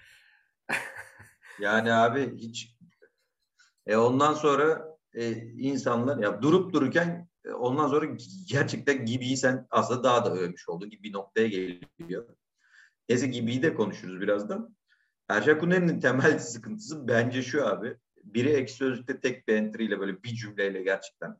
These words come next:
Speaker 2: benim için Erşan Kuneri'yi özetlemiş. Yani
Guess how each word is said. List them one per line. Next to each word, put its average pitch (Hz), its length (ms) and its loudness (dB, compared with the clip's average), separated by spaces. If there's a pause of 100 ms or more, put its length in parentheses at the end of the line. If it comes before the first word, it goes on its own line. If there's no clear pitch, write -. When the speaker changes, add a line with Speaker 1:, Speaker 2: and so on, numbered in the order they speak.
(120)
Speaker 2:
benim 90 200 -6
için 90 180 -12
Erşan 87 380 -8
Kuneri'yi 87 340 -6
özetlemiş. - 720 -10 (440)
Yani 87 400 -4